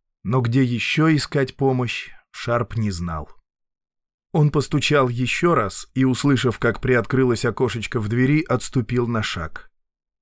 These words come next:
Из темноты к нему было обращено незнакомое бледное лицо. «Мистер Сковгард?»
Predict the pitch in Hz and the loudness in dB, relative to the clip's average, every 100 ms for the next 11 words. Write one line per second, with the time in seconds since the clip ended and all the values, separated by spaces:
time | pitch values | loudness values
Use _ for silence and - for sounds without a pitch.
0 | _ _ _ _ - 131 - 135 131 135 | _ _ _ _ -6 -6 -2 0 2 2
1 | 131 190 - 143 135 139 127 131 131 131 | 0 -2 0 0 2 2 2 4 4 4
2 | 127 120 - 135 139 135 120 123 120 - | 2 0 0 0 2 2 2 0 -2 0
3 | 151 143 135 123 120 127 113 127 127 127 | 2 4 2 2 2 0 0 0 2 2
4 | 127 - 113 98 - _ _ _ _ _ | 0 -4 -6 -8 -10 _ _ _ _ _
5 | _ _ _ _ - 90 135 - 139 117 | _ _ _ _ -8 -2 0 2 0 0
6 | 147 151 135 123 101 - - | 2 2 2 0 -2 -8 -20